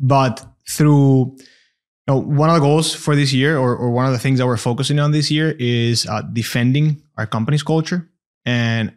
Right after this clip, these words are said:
I say defending because, you know, we've built a pretty good company culture, and now we have to defend it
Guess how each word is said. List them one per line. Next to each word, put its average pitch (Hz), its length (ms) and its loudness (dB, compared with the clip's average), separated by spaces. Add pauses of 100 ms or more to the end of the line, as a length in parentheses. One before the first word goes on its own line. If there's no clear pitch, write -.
I 113 80 -4
say 131 240 -2
defending 127 600 0
because, 107 680 -2
you 110 80 -2
know, 107 80 -2
we've 107 320 -4
built 127 480 -2
a 110 120 -6
pretty - 340 -6
good 123 200 -2
company 120 320 -2
culture, 123 380 -4
and 110 240 -2
now 110 140 -2
we 110 80 -2
have 113 360 -6
to 110 340 -2
defend 117 380 -4
it 135 160 -2